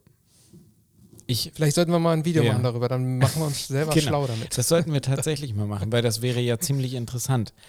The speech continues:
Speaker 1: Ich glaube nicht, dass es die typischen Alzheimer-Symptome gibt, die, äh,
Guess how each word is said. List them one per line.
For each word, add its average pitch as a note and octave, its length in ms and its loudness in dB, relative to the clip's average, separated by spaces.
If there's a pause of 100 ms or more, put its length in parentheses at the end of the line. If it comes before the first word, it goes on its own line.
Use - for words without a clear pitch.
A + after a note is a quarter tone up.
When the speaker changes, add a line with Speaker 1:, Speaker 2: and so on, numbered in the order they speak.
(200)
Speaker 1:
Ich - 240 -10
glaube B2 420 -2
nicht, C3+ 320 0
dass G2 180 -4
es - 160 -8
die C3+ 260 -12 (160)
typischen A#2 480 -6 (120)
Alzheimer-Symptome A2 1700 -4
gibt, B2+ 360 -10 (140)
die, A2+ 240 -2
äh, G2+ 280 -12